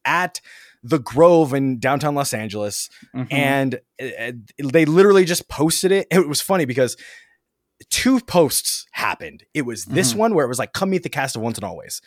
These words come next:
Speaker 2: Right.
Speaker 1: And then another post that I believe was by Vintage Henshin, where he was like, "Hey, randomly Power Rangers is doing this tour around malls in the U S."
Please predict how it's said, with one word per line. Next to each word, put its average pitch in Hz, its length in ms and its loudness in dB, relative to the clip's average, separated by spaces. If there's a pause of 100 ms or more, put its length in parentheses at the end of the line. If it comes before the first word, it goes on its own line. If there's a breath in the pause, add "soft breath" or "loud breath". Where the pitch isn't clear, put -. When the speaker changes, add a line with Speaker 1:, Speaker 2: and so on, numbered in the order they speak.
(360 soft breath)
Speaker 2:
Right. 117 180 -2
Speaker 1:
And 180 120 4
then 165 100 4
another 208 440 6
post 147 280 0
that 143 100 2
I 156 60 2
believe 196 400 0
was 254 160 2
by 180 160 2
Vintage 170 360 -2
Henshin, 180 460 -4
where 170 140 2
he 160 100 2
was 156 160 0
like, 143 240 0 (480 soft breath)
"Hey, 196 300 6
randomly 233 580 4
Power 170 260 4
Rangers 180 300 2
is 143 160 -4
doing 160 300 2
this 139 180 0
tour 135 680 2 (300)
around 151 460 2
malls 135 500 4
in 135 100 0
the 131 100 0
U 127 220 2
S." - 540 -4